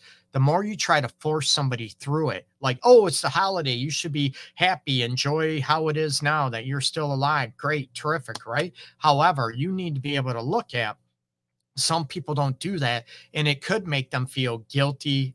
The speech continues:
ashamed for even feeling bad. No, you feel what you feel.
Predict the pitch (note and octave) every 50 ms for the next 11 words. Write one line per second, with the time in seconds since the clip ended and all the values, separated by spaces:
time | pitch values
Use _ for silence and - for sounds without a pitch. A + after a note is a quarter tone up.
0 | _ - B2+ - - - - F3 E3+ D3 B2+ B2 B2 B2 - - C#3+ C#3+ D3 C#3
1 | B2 G#2 - _ - E3+ G#3+ C#4+ C#4 C#3+ A#2 G#2+ G2+ - A2+ G2 G2 F2 G2 -
2 | _ E3+ G3+ B3 G3+ C3 - - - - - - _ _ E3 G3+ A3 - - -
3 | A3+ A3 A3 G3+ F3+ F3 D#3+ - - C#3+ C3 - - - E3 C#3+ A2+ E2+ -